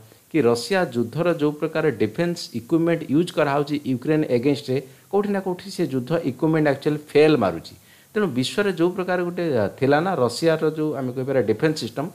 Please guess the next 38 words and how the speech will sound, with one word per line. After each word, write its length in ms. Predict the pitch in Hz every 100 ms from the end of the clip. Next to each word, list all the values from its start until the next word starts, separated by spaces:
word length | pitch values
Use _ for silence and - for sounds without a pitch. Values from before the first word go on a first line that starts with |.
| - - -
ବହୁତ 200 | 160 165
ଷ୍ଟ୍ରଙ୍ଗ, 400 | 170 - 120 120 190 - _
ସେ 80 | 226
ଜିନିଷ 200 | 226 226
କିଛିଟା 440 | 214 180 180 208
ମାତ୍ରାରେ 400 | 196 165 170 175 254
ନଜର 340 | 147 135 170
ଆସୁଛି, 320 | 160 135 170 190
ନାଇଁ 200 | 160 214 240
ଟିକେ 260 | 156 170
କମଜୋର 460 | 175 127 131 127 151
ଜିନିଷ 260 | 139 120 135
ରହିଛି। 340 | 101 82 - - _ _ -
ସେକେଣ୍ଡ 340 | - 170 220 220
କଥା, 220 | 185 175 180
ଆମେ 160 | 151 151
ଦେଖିଥିଲେ 420 | 143 135 180 175
ଦୁଇ 120 | 147 147
ହଜାର, 200 | 151 151 147 - -
ଆ, 80 | 117 117 104
ଆମେ 200 | 113 117
ପୂର୍ବ 240 | 113 131 151
ବର୍ଷ 160 | 160 156
ଯେତେବେଳେ 300 | 147 143 143 135
actually 220 | 139 131
ଡିସେମ୍ବରରେ, 580 | 113 131 127 104 113 226 - - _ -
ତ 40 |
ବିପିନ 360 | 117 127 131 170 143
ରାୱତ, 320 | 120 104 - - -
ସି 120 | 143
ଡି 120 | 123 147
ଏସ୍ 120 | 147
ଥିଲେ, 140 | 143 117
ଯେଉଁ 120 | 131
ଚିଫ୍ 260 | 135 139 135
ଅଫ୍ 120 | 123
ଡିଫେନ୍ସ 300 | 110 107 127 117
ଷ୍ଟାଫ୍, 220 | 120